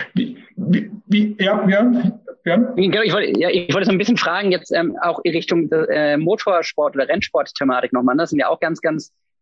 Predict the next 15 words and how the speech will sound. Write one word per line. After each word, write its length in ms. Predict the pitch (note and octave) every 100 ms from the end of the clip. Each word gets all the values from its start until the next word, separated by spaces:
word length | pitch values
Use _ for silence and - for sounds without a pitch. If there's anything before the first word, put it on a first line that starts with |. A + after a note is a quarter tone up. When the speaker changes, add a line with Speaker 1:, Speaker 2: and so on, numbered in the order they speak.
| -
Speaker 2:
äh, 460 | - C#3+ A#2 A#2+ D3
spannende 320 | - D#3 D#3+
Fragen, 280 | D3 D#3 D#3+
Andreas, 320 | C#3 D#3 D3+
die 100 | E3
du 60 | D3
gestellt 360 | C#3+ D3+ E3
hast, 240 | F#3 D#3 -
ähm, 180 | C#3 C3+
was 160 | D3
mich, 240 | E3 D3+ B2+
äh, 240 | D3 C#3
wo 80 | D3
mich 180 | D#3 -
deine 460 | D3+ E3+ E3 D3+